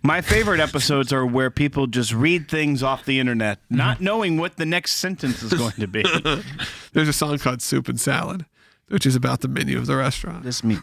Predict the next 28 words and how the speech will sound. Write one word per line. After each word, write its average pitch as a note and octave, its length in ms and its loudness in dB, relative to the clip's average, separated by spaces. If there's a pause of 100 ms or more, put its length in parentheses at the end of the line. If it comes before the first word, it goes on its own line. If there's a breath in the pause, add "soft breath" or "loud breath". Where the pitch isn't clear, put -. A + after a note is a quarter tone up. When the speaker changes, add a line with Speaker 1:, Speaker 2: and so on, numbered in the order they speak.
Speaker 1:
we F#2 60 -10
need D2 160 -12
to C#2 80 -16
quit. - 260 -10 (540 soft breath)
Speaker 2:
Planetary C#3 640 0
Boogie. C#3+ 380 -4 (340)
<laughs> - 40 -10
Speaker 1:
All E3 80 0
right, G#3+ 120 -2
folks, D#3 320 -2
that's F#3 220 -2
gonna G3+ 180 2
do E3+ 180 2
it E3 80 -4
for - 140 -4
this C#3 320 -2
week C#3+ 320 0
on C3 280 4
W C3 360 0
D B2+ 240 0
W A#2 400 0
Today. A#2 160 -4
Speaker 2:
Some B2 200 2
people A#2+ 220 2
say C3+ 220 0
he's B2 160 -2
a - 20 -2
wisecracker. C#3 800 -4